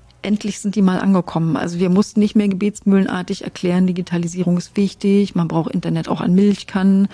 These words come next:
Also so dieses alte die ganzen alten Themen, bis hin zu den I-T-Admins und Schulen. Und es brauchen alle Endgeräte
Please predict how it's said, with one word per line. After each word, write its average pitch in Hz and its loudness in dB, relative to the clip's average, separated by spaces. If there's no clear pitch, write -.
Also 202 -2
so 202 2
dieses 175 -6
alte - -4
die 165 -8
ganzen 170 -6
alten - -6
Themen, 214 4
bis 202 -2
hin 190 2
zu - -14
den 180 -2
I-T-Admins - -4
und 180 -6
Schulen. 214 4
Und 185 -2
es - -20
brauchen - -4
alle 165 -4
Endgeräte 180 -2